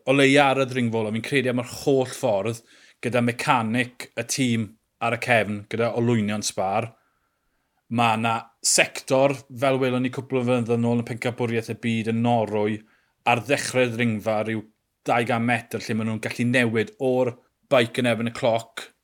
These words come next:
i bike dringo, a wedyn ma' nhw'n gallu mynd ar y diwedd, ond does dim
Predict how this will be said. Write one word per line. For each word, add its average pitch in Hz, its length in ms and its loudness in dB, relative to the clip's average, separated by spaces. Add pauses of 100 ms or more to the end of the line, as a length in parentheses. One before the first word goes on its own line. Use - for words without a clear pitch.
(120)
i 123 120 0 (440)
bike 110 240 -2
dringo, 104 380 -2 (800)
a 117 120 2
wedyn 107 420 0 (100)
ma' 110 160 -6
nhw'n 104 360 -10
gallu 120 240 -6
mynd 101 160 -4
ar 98 100 -8
y - 60 -20
diwedd, 98 320 -6
ond 98 200 -10
does 120 120 -8
dim 120 180 -2